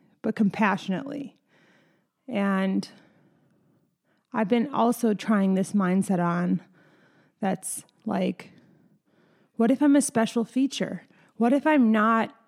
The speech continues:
the go-to for maintenance hair color? Like, what if the life I'm trying to live, what if the things I'm trying to do and the schedule that I keep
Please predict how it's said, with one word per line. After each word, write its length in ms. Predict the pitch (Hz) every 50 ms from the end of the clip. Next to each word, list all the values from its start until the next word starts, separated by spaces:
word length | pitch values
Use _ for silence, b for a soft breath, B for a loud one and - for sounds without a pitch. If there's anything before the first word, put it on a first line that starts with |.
| _ -
the 320 | - - - 214 208 269 254
go-to 640 | - - 226 202 196 202 208 - - - 226 214
for 180 | - - 220 214
maintenance 800 | 196 196 190 196 202 - 226 214 196 190 190 180 - - - -
hair 260 | - - 202 208 262
color? 380 | 254 - 196 185 165 175 180 180
Like, 200 | 190 202 - -
what 200 | 196 214 220 208
if 160 | 262 277 - - b b b b b b b b b b _ -
the 120 | 226 220
life 300 | 208 202 196 226 233 -
I'm 180 | 240 214 208 208
trying 320 | - 202 214 202 202 208
to 120 | - 208
live, 440 | 190 190 190 196 190 190 196 180 -
what 180 | 202 214 214 226
if 160 | 240 233 -
the 100 | - 247
things 320 | - - 233 214 220 196
I'm 140 | 220 220 214
trying 340 | 196 - 202 208 208 208 196
to 100 | 196 190
do 440 | - - 196 196 196 196 202 202 196
and 320 | 196 190 190 190 190 185 b b b b b b b b b b b b _ _ -
the 120 | - 214
schedule 500 | - - - - 214 208 185 208 226 220
that 140 | 190 208 190
I 140 | 202 196 196
keep 600 | - - - - 214 202 202 202 202 202 -